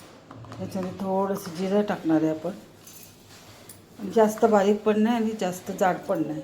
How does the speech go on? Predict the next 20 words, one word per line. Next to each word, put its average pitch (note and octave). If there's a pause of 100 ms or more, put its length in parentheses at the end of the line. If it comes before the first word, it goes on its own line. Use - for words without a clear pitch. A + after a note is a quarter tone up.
(220)
असं -
आपण F3+
हे F#3 (580)
वाटून F3+
घेणार D#3
आहोत. D3+ (1900)
हे F#3+
असं F#3
आपण F3+ (840)
थोडंसं F3+
जाडसर F3
असं F3+ (1040)
वाटून F#3
घेतलेलं D#3+
आहे. C#3+ (1080)
आता -
हे F3
आपण F3
ह्या F3
पिठात F3+